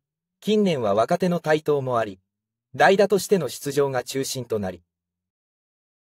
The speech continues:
今季は八十九試合の出場で打率二一六と不本意な成績に終わりました。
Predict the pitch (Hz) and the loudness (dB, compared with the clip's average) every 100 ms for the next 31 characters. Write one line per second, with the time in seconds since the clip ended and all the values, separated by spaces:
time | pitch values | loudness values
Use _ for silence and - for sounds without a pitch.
0 | _ _ _ - 220 196 165 123 - 135 | _ _ _ -2 -2 0 0 0 0 -4
1 | 196 190 190 - 196 185 202 170 117 92 | -2 -2 -2 0 -2 2 2 2 0 -8
2 | - 127 127 120 113 - 113 131 - 135 | -10 -4 -2 0 -2 0 -2 -2 -4 -14
3 | - _ _ _ - 151 190 175 - 160 | -16 _ _ _ -4 0 0 0 -2 -2
4 | 165 - 147 - - 220 214 139 - 131 | -2 0 -2 -2 0 2 2 0 -2 -4
5 | 131 - 123 113 110 123 117 107 - | -4 -8 -6 0 2 0 -2 -10 -12